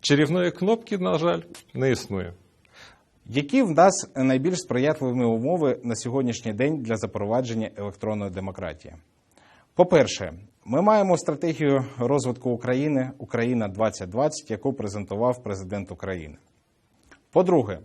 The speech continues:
Speaker 2: ми маємо політичну волю. Е,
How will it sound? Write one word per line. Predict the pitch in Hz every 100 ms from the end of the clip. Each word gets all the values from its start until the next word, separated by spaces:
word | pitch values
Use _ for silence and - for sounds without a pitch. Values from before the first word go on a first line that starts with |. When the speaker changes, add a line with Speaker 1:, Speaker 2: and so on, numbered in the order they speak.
| -
Speaker 2:
ми | 107
маємо | 143 147 165 180
політичну | 180 156 139 127 - 165
волю. | 143 113 87 80 _ _ _ - - - _ -
Е, | 113 113 104